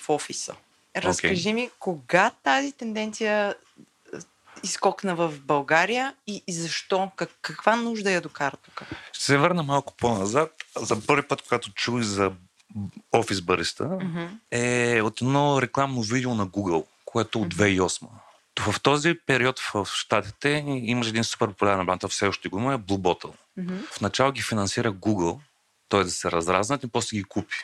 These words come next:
Speaker 1: Мгм.
Speaker 2: В момента, в който навлизаше Blue Bottle като така вече спешалти кафета, нали,
Speaker 1: Мгм.
Speaker 2: не традиционно италианско еспресо, а, решиха да пробват да си сложат в офиса, в тяхния, в, в някои от офисите,
Speaker 1: Да.
Speaker 2: да си сложат баристите, да видят как ще се получи.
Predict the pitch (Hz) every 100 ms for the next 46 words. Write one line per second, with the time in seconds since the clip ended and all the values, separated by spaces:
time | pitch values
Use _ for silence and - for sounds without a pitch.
0 | - 214 208 196 - - - - - 104
1 | 156 175 - 151 135 131 127 117 98 95
2 | - 120 113 107 92 95 104 98 101 101
3 | - - 87 85 82 82 - _ - -
4 | 92 101 - - 113 110 101 - - -
5 | 82 - 82 87 95 95 101 82 85 -
6 | - - 98 101 - 95 90 - 87 85
7 | 82 82 80 - - 73 - 143 156 202
8 | 214 _ - - 123 123 123 127 123 -
9 | 156 147 127 139 135 131 139 131 - -
10 | 123 120 - 120 - - 120 113 113 107
11 | 120 - - 113 - 120 107 104 95 -
12 | 95 - - - 117 120 104 95 95 90
13 | - 202 190 160 156 - 147 131 113 113
14 | 135 - 135 127 120 - 101 - - 80
15 | 92 98 -